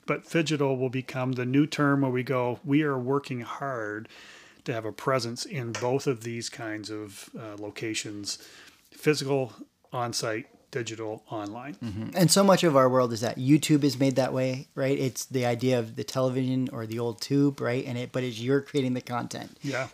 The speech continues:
Speaker 2: Facebook, right? It's supposed to be like a yearbook, but it, you're actually engaging with people. That's where it comes from. So,
Speaker 1: Mm.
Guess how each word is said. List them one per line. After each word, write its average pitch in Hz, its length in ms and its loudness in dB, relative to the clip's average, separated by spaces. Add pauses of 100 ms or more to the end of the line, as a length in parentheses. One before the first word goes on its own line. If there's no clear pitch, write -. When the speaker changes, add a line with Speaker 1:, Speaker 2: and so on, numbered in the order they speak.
Speaker 2:
Facebook, 160 500 2
right? 123 120 -2
It's 117 80 -6
supposed 135 300 -2
to 143 60 -2
be 131 200 0
like 123 280 0
a 143 60 0
yearbook, 127 800 4
but 120 320 -4
it, 127 220 -6
you're 131 140 0
actually 135 380 -4
engaging 123 600 -2
with 113 120 -6
people. - 280 -10
That's 120 180 -6
where 120 100 -6
it 120 80 -10
comes 117 240 -4
from. 110 280 -2
So, 120 200 0
Speaker 1:
Mm. 98 100 -8